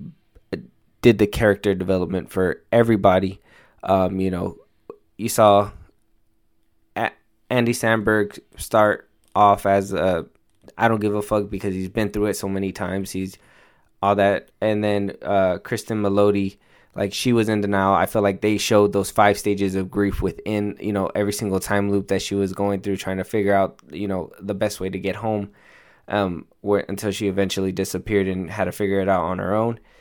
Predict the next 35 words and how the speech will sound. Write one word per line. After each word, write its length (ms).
Um, 560
I 120
would 180
say 180
one 440
drawback 540
with 100
the 80
character 400
development 540
was 140
just 220
with 180
Andy 260
Samberg's 720
character, 560
only 220
because 540
there 140
would 260
be 160
times 520
where 200
he 140
would 200
say 400
in 300
the 60
moment, 500
you 120
know, 160
obviously 560
that, 400
you 100
know, 140